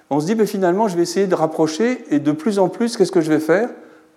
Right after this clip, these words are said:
On va finir par oublier complètement l'électrolyseur et on va faire l'électrolyse directement sur le, sur le panneau. »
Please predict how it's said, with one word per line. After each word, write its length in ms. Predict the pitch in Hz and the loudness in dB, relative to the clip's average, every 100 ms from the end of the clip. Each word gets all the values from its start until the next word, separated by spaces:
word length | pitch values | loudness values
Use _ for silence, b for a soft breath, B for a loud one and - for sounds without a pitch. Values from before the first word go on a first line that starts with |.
| _ | _
On 60 | 147 | 2
va 160 | 165 | 2
finir 380 | 165 202 233 226 | 2 0 2 2
par 340 | 185 156 - - | 0 0 -2 -4
oublier 560 | 214 202 185 190 180 | 0 0 2 2 2
complètement 520 | 180 240 226 202 202 | 0 0 0 0 2
l'électrolyseur 680 | 185 170 160 160 147 151 208 | 2 2 2 0 0 0 0
et 60 | 202 | 2
on 60 | |
va 100 | 156 | 0
faire 140 | 151 180 | 2 2
l'électrolyse 560 | 160 151 - 151 190 | 2 0 0 0 0
directement 560 | 156 170 170 170 139 156 | 2 2 2 -2 -2 -2
sur 180 | - 135 | -2 -2
le, 380 | 113 107 107 - B B - | 0 -2 -4 -8 B B -16
sur 220 | - 123 | -2 0
le 100 | 117 | 0
panneau. » 280 | 113 107 | -2 -2